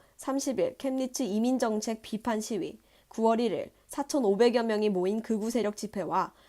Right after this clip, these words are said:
삼천오백여, 오백여 명이 이에 대항한 맞불 집회까지 연이어 계속됐습니다.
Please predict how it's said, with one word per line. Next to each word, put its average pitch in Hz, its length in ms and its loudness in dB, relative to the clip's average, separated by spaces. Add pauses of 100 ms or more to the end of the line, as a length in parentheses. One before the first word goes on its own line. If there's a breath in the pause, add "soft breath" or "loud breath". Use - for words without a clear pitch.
(140 soft breath)
삼천오백여, 226 840 2
오백여 226 400 4
명이 180 420 -4
이에 220 220 2
대항한 202 460 -2
맞불 208 320 -2
집회까지 202 720 -4
연이어 175 300 -2
계속됐습니다. 220 840 -6